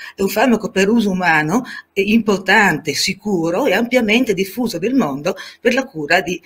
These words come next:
eh, di altre patologie, da, da, da parassiti. Allora, eh, questo farmaco, che è promettente anche nei confronti della covid, non è,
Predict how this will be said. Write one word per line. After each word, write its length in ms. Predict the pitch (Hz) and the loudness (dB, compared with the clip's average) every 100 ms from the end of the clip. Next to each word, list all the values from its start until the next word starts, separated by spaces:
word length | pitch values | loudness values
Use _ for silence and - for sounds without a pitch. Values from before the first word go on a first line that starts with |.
| - - | -16 -8
eh, 240 | 156 151 | -6 -4
di 100 | 135 | -4
altre 180 | 165 175 | -4 -6
patologie, 720 | 156 156 139 - 185 147 117 117 | -8 -8 -8 -2 0 0 -2 -6
da, 280 | 127 117 147 | -8 -10 -14
da, 440 | 151 143 131 143 | -18 -16 -16 -12
da 120 | 139 | -12
parassiti. 580 | 156 151 139 - 160 - _ - - - _ _ _ - | -8 -6 -4 -6 -10 -16 _ -20 -20 -20 _ _ _ 0
Allora, 500 | 247 214 156 127 - | 2 2 2 -4 -4
eh, 880 | 190 170 156 151 151 160 - 196 - | -2 0 0 -2 -2 -4 -4 -10 -10
questo 240 | - 208 254 | -6 -4 0
farmaco, 720 | 214 170 160 147 - 170 - - | 2 2 0 -8 -6 -8 -8 -14
che 200 | - 180 | -6 -4
è 20 | 175 | -2
promettente 840 | 180 185 180 - 240 196 151 160 | -4 -2 -4 2 4 4 0 -2
anche 220 | 175 190 | -2 -2
nei 100 | 156 | -6
confronti 400 | 170 - 196 196 | -6 -6 -6 -6
della 240 | 151 165 | -8 -8
covid, 720 | 190 185 131 127 139 139 233 - - - | -4 -4 -4 -4 -6 -2 -4 -4 -18 -8
non 280 | 202 240 285 | 2 6 6
è, 160 | 226 | 4